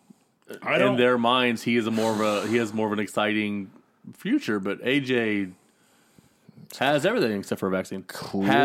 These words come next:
Speaker 2: Has everything.
Speaker 3: better. Clearly better.
Speaker 2: Uh, although, you know what's funny?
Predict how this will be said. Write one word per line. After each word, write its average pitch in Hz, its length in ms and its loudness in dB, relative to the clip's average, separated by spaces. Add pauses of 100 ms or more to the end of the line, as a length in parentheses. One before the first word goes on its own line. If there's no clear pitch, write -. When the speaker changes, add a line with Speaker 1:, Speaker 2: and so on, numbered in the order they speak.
(280)
Speaker 2:
Has - 20 -4
everything. 139 400 0
Speaker 3:
better. 90 220 -6 (140)
Clearly 113 760 -4
better. 78 380 -12 (300)
Speaker 2:
Uh, - 40 -10
although, 120 480 2
you 143 140 2
know 202 80 2
what's - 120 -4
funny? 113 300 -2